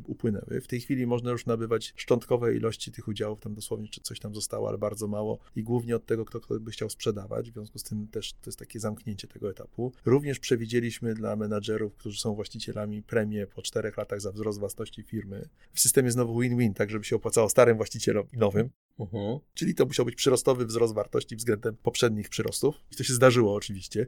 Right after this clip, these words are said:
Speaker 1: Można powiedzieć, zdarzyło się w takim trybie maksymalnym. Wszystko jest zawsze też jeszcze zlimitowane, też te wszystkie parametry są odtąd dotąd. No, jest to wszystko przemyślane, przeliczone i tutaj na szczęście żadnych błędów nie popełniliśmy, a można było pewnie zawsze popełnić duże. Natomiast wyzwaniem,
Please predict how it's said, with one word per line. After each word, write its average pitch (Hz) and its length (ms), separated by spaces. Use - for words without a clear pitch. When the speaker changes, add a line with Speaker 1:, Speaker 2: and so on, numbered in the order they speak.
Speaker 1:
Można 113 180
powiedzieć, 110 320
zdarzyło 107 300
się 107 120
w - 20
takim - 220
trybie 107 220
maksymalnym. 104 720
Wszystko - 320
jest 147 100
zawsze 139 220
też 127 180
jeszcze 123 220
zlimitowane, 113 640
też - 160
te - 80
wszystkie - 240
parametry 107 480
są 104 380
odtąd - 340
dotąd. 107 460
No, - 80
jest - 200
to 127 80
wszystko - 260
przemyślane, 123 520
przeliczone 117 640
i - 60
tutaj - 320
na 127 200
szczęście 120 320
żadnych 110 240
błędów 117 280
nie 113 60
popełniliśmy, 117 720
a 107 100
można 113 300
było 101 220
pewnie 107 220
zawsze - 240
popełnić 104 440
duże. 107 360
Natomiast 160 360
wyzwaniem, 165 640